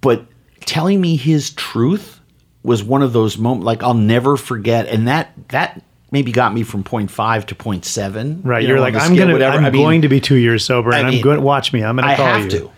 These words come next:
Speaker 2: Yeah.
Speaker 1: I have to, because at that point, I just wanted, I just wanted to be alive.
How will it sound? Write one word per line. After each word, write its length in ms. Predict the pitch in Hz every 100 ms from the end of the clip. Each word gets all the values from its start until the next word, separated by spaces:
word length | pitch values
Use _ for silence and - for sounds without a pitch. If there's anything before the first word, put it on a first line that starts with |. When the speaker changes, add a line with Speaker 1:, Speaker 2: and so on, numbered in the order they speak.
| _
Speaker 2:
Yeah. 240 | 139 120 113
Speaker 1:
I 80 | 123
have 340 | 113 156 165
to, 140 | - 98
because 680 | 101 98 123 113 107 107 - - _ _ _ _
at 160 | 120 117
that 240 | 127 135
point, 300 | - 120 117
I 100 | 110
just 280 | 104 107 -
wanted, 600 | 104 104 107 107 104 101 - _ _ _ _ _ -
I 100 | 107
just 300 | 101 110 -
wanted 440 | 107 101 104 107 101
to 100 | 104
be 140 | 98
alive. 680 | 104 95 110 175 - - -